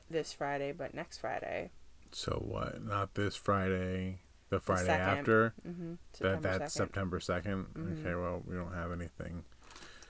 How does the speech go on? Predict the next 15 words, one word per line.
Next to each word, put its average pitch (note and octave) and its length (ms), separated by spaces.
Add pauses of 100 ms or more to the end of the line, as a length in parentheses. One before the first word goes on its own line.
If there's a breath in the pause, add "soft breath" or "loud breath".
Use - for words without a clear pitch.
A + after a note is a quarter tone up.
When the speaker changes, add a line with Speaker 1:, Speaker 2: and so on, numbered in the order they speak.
Speaker 1:
Yeah. D3+ 280
Speaker 2:
Then, G#2+ 440
as - 80
far G#2 160
as G2 80
I G2+ 80
know, G2+ 260
the A2 100
next G#2+ 200
thing A#2 160
we G#2+ 100
have G#2 300
is G2 340
Newfound G2 420
Glory F#2+ 520